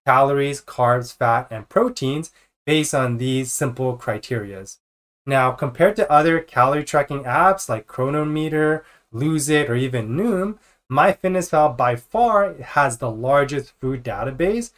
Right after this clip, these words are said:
with over two million food items. Now, because it's so large, if you just type in a simple food item like Caesar salad, it gives you, like, twenty-five options.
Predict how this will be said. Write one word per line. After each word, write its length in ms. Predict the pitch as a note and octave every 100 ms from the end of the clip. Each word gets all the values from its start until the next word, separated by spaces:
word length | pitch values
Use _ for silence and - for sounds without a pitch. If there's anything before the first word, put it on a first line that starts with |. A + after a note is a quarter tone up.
| _ -
with 100 | B2+
over 200 | C3 B2+
two 500 | A#2+ - A#3 A#3 G3
million 540 | C#3 D#3 D#3+ D#3+ D#3
food 400 | B2+ - C#3+ C#3+
items. 560 | A#2 A2+ G#2 F#2+ G2+ - _ _ _ _ _
Now, 300 | B2+ C3 B2+
because 360 | C3 B2+ G#3 A#3
it's 140 | C#3
so 180 | - A3+
large, 480 | A#2 C3 G#3 C#3 C3
if 140 | A#2+
you 100 | C#3
just 380 | C#3 E3+ - _
type 280 | - D3 C#3+
in 80 | D#3
a 80 |
simple 320 | A#2+ E3 D3+ B2
food 300 | - A#3 F#3+
item 320 | B2 B2+ C3
like 220 | A#2 A#2
Caesar 360 | - - C3+ A#2+
salad, 500 | - F#3+ A3+ C3 D3 - - -
it 120 | A#2
gives 200 | G#3+ G#3
you, 140 | A#3
like, 220 | - E3 -
twenty-five 500 | - D3+ D#3+ D#3+ C#3
options. 600 | A#2 C#3+ - A#2+ G#2+ G#2+